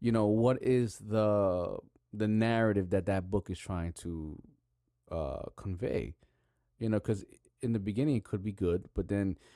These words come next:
like, you don't know how your reader's gonna take it until that reader just starts expressing it.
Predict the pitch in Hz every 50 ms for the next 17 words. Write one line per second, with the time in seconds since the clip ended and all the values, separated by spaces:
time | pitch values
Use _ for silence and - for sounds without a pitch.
0 | _ _ _ - 151 156 143 - - _ _ _ _ _ _ _ _ _ _ -
1 | 127 120 143 226 294 339 269 220 208 208 202 175 165 - - - - 170 185 180
2 | 156 135 131 160 160 143 131 139 131 120 113 - 147 151 139 117 117 101 - 120
3 | 117 107 - - 123 117 113 110 107 98 - - - 120 117 117 117 123 123 113
4 | 101 107 107 - - 117 110 95 104 98 - - - 139 143 123 - - 80 73
5 | -